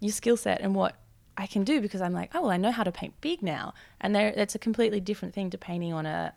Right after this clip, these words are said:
a canvas that's like, you know, even two by two meters. And that's a big canvas. Not many people will be able to have that in their house. So it's just finding a middle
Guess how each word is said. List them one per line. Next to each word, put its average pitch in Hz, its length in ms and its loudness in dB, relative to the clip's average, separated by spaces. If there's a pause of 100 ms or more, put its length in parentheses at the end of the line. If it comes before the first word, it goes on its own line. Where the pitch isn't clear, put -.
(160)
a 180 80 -8
canvas 175 400 -6
that's - 160 -6
like, 160 180 -4
you 180 60 -2
know, 160 100 -2
even 170 280 -4
two - 120 -4
by 165 140 0
two 160 160 -4
meters. 160 480 -2 (460)
And 160 340 0 (100)
that's 165 200 -4
a 180 100 -4 (460)
big 185 160 -2
canvas. 185 420 0
Not 165 100 -2
many 170 140 0
people 180 240 -2
will 147 60 -2
be 156 100 0
able 156 160 0
to 160 40 -4
have 156 200 -4
that 156 120 -6
in 160 100 -2
their 151 100 -4
house. 151 340 0
So 151 320 2 (460)
it's 180 180 -8
just 208 140 -4
finding 185 320 -2
a 156 80 -2
middle 160 340 -2